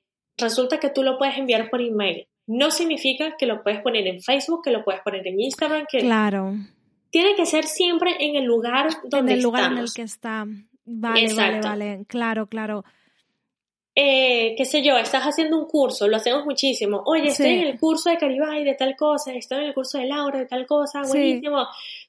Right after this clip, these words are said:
Speaker 1: Plum, miren esto, o sea, trucazo, esto es buenísimo".
Speaker 2: Ya.
Speaker 1: Agarro una foto lo, y lo puse en mis stories, ¿no? Eso está,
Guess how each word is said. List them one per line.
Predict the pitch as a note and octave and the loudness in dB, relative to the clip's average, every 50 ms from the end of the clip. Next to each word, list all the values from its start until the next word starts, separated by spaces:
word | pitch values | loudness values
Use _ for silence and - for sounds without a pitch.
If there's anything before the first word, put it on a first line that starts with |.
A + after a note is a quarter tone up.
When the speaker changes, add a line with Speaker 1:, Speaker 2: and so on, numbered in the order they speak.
| _ _ _ | _ _ _
Speaker 1:
Plum, | D#4+ D#4+ F4 F4+ F4 E4 C#4 B3+ B3+ | 4 4 6 4 4 2 0 0 0
miren | C4+ D4 D#4 D#4+ E4+ E4+ - | 0 2 2 4 2 2 2
esto, | - E4+ E4+ E4+ E4+ E4+ E4+ - F4+ F4 E4+ | 2 2 2 2 0 -2 -2 0 2 2 2
o | E4 | 2
sea, | D#4+ - D#4 D4 C4+ A#3+ A3 - - _ | 2 2 0 2 2 0 -2 -4 -6 _
trucazo, | - D4 D4+ D4 D4 - - D4+ D4+ D4 C#4+ C#4 B3+ - - - A#3+ | 0 2 2 0 0 0 0 2 2 4 2 2 0 -2 -4 -4 -2
esto | A#3 A#3+ - - D4+ | -2 -2 -2 -4 -6
es | D4 - - - | -6 -6 -10 -8
buenísimo". | - B3+ D4+ E4 E4 D#4+ D#4+ F4 F4+ F4+ F4 F4+ - - C4+ B3 A3 F#3 - - - _ _ _ _ _ C#4+ | -2 2 2 4 4 4 4 4 4 4 2 0 0 0 0 0 0 -2 -6 -8 -12 _ _ _ _ _ -2
Speaker 2:
Ya. | C4+ A3+ B3+ B3+ | 0 2 4 4
Speaker 1:
Agarro | A3 G#3 B3 B3+ C4+ B3+ C#4 C4+ C4+ C#4 D#4+ D#4+ | 4 4 4 4 4 4 4 4 4 4 2 2
una | D#4+ E4 D#4 | 2 2 0
foto | D#4 - - F4 F4 F4 F4 F4 F4 F4 F4 F4 - - - - | 0 0 2 2 2 2 2 2 2 4 4 2 2 -2 -4 -4
lo, | - C4+ C4+ C4 B3 A#3 - | -2 0 2 2 2 2 2
y | - B3+ | 0 2
lo | B3 B3 A#3 A3+ | 2 2 0 0
puse | B3 C4 C4 - D4 | 0 -2 0 0 0
en | D4 C#4+ | 0 0
mis | C#4 B3 - B3+ | -2 -2 -2 0
stories, | B3+ A3+ - - G3 F3 E3+ F3 - F3 | 0 0 0 -2 -2 -2 -2 -4 -6 -6
¿no? | F#3 A#3+ C#4+ | -4 -4 -4
Eso | B3 G3 F#3 - G#3 G#3 | -4 -6 -6 -6 -6 -6
está, | G#3+ G#3+ - - - A#3+ A3+ A3+ A3+ | -6 -6 -6 -4 -2 0 0 0 -2